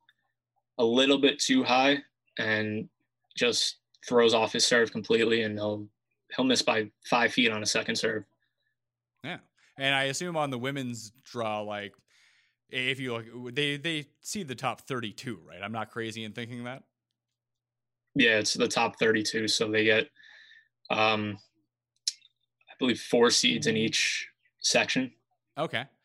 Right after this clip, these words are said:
Speaker 2: So is there anyone in the women's side that you would say, like, "Pff, hard pass on them," like, inside, like, the top sixteen, let's say?
Speaker 1: Um, top sixteen.
Speaker 2: Maybe top twenty.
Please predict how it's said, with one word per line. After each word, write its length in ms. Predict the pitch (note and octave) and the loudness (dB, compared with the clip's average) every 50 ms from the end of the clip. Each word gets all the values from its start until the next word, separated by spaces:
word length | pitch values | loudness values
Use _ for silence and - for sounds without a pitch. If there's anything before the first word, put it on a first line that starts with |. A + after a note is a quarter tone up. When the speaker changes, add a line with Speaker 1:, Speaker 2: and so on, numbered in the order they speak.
| _ _ _ _ _ - | _ _ _ _ _ -8
Speaker 2:
So 460 | - D3 C3+ B2+ B2 B2 B2 B2 A#2+ | -2 0 0 2 2 0 -2 -4 -4
is 140 | C3 C3+ B2+ | -6 -8 -6
there 160 | C3+ C3+ C3+ | -6 -8 -6
anyone 280 | C3+ C#3 C#3+ C#3 C#3 C3+ | -4 -4 -4 -4 -6 -8
in 60 | C3+ | -8
the 60 | B2+ | -8
women's 340 | A#2 B2 C3+ C#3 C3+ B2+ A2+ | -8 -6 -6 -6 -6 -6 -4
side 320 | - B2 G#2+ G2+ F#2+ F#2+ F#2+ | -4 -2 -2 -2 -4 -8 -10
that 140 | G#2 G2+ | -12 -12
you 140 | G#2 A2 A2 | -10 -10 -12
would 120 | G#2+ G2+ - | -10 -10 -8
say, 220 | - A2+ G#2+ G#2 | -8 -6 -6 -6
like, 280 | G2+ G2+ F#2+ F#2+ F#2+ - | -8 -8 -10 -12 -12 -14
"Pff, 200 | - - - - _ _ _ | -16 -18 -18 -20 _ _ _
hard 400 | - - - C#3 C3 C3 B2+ A#2+ | -20 -8 -6 -4 -4 -4 -6 -6
pass 320 | - B2 A2+ G#2 G2+ G2 - | -6 -4 -4 -4 -6 -8 -10
on 180 | G2 F2 F2 | -14 -16 -18
them," 300 | E2 D2+ C2 G#1+ - _ _ _ | -20 -20 -20 -20 -20 _ _ _
like, 160 | G#2+ A2+ A2 | -8 -6 -6
inside, 380 | B2 A#2 A2+ G#2 - A#2+ A2+ G#2+ | -6 -8 -8 -6 -6 -4 -4 -6
like, 100 | G#2+ G2+ | -8 -12
the 80 | - | -14
top 240 | G#2 - A2+ G#2+ - | -10 -10 -10 -8 -6
sixteen, 560 | - - - G#2 - - - A2 G2 F#2 F#2 | -8 -8 -8 -8 -12 -14 -14 -14 -14 -14 -16
let's 180 | F2 - - - | -20 -20 -20 -20
say? 140 | D#2+ B1+ G1+ - _ _ _ _ _ _ _ _ _ _ _ _ _ _ _ _ _ _ _ _ _ | -20 -20 -20 -20 _ _ _ _ _ _ _ _ _ _ _ _ _ _ _ _ _ _ _ _ _
Speaker 1:
Um, 640 | - C3 C3 C3 C3+ C3+ C#3 C3+ C#3 C3+ C#3 C3+ B2+ - - - - _ _ _ _ _ _ _ _ _ _ _ _ _ _ _ _ _ _ _ - - - _ _ - | 0 2 4 4 6 6 6 6 6 4 2 -2 -4 -8 -14 -20 -20 _ _ _ _ _ _ _ _ _ _ _ _ _ _ _ _ _ _ _ -12 -12 -12 _ _ -6
top 220 | - C3 B2+ B2 | -2 0 0 0
sixteen. 960 | - - - - - C3 A#2+ - - - - - B2+ B2 A#2+ A2+ A2 A2 A2+ G#2+ - C#3+ - | 0 -2 -2 -2 -2 -2 -2 -4 -6 -8 -6 -4 -2 -2 -2 -2 -4 -8 -12 -14 -16 -18 -8
Speaker 2:
Maybe 240 | - E3+ E3+ D#3 C#3 | -6 -6 -4 -4 -2
top 240 | D3 C#3 C3 - | -2 -2 -2 -4
twenty. 240 | - - F#2+ F2 - | -8 -14 -20 -20 -20